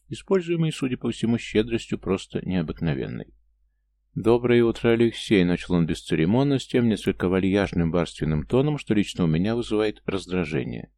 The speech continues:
"Прошу прощения, что отвлекаю тебя". Раскаяния в голосе ноль,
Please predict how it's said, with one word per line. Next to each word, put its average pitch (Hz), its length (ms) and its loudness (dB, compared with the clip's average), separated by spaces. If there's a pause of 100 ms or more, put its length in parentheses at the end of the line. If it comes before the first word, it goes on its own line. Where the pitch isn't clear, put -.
(320)
"Прошу 92 240 -2
прощения, - 720 -4
что - 180 -4
отвлекаю - 500 -4
тебя". - 380 -12 (920)
Раскаяния 175 640 -2
в - 20 -8
голосе 151 480 0
ноль, 76 300 2